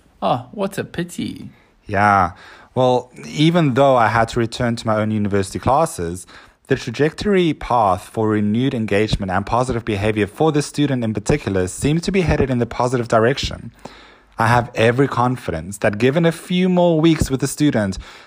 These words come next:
Speaker 2: there were enough glimmers of hope burning that an effective change was on the way.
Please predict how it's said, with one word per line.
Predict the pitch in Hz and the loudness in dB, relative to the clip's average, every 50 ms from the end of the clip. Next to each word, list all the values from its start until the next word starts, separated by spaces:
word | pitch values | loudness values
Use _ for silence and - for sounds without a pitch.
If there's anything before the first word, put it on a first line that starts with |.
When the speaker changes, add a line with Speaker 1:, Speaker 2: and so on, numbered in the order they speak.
| - _ | -20 _
Speaker 2:
there | _ 117 117 113 | _ 2 4 6
were | 113 117 117 113 | 6 6 6 6
enough | 117 117 113 131 147 147 - - | 4 4 4 2 2 2 0 -2
glimmers | - 123 135 139 120 95 85 85 95 - | 0 0 2 2 0 -2 -4 -4 -6 -4
of | 110 107 95 | -4 -4 -4
hope | - - 123 113 98 107 98 | -2 0 0 0 0 -2 -2
burning | 101 110 120 131 117 95 80 80 85 - - - - - _ | 0 0 2 2 0 -2 -4 -6 -10 -12 -16 -20 -20 -20 _
that | _ 104 104 104 | _ 0 2 2
an | 104 104 | 2 0
effective | 107 98 - - 139 135 - - - - - | -2 -4 -4 -6 -6 -6 -4 -8 -10 -10 -10
change | - - - 143 131 110 90 82 85 85 - | -8 -4 -4 -2 -2 -2 -4 -6 -8 -10 -8
was | 104 98 90 90 | -8 -8 -8 -8
on | - - - 110 107 98 87 87 | -8 -8 -6 -4 -4 -4 -6 -8
the | 85 92 | -8 -8
way. | 90 95 101 98 87 78 78 82 | -6 -4 -4 -4 -4 -6 -8 -12